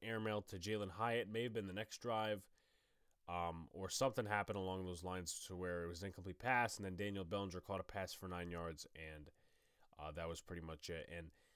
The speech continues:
just something overall, maybe it was a mental block for me,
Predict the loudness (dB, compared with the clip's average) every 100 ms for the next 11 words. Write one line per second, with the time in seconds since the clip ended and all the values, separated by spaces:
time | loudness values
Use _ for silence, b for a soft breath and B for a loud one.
0 | b b b 2 2 4 8 10 10 6
1 | 8 6 6 6 4 6 4 6 4 4
2 | 4 4 2 4 2 6 8 8 6 -4
3 | -2 -2 -4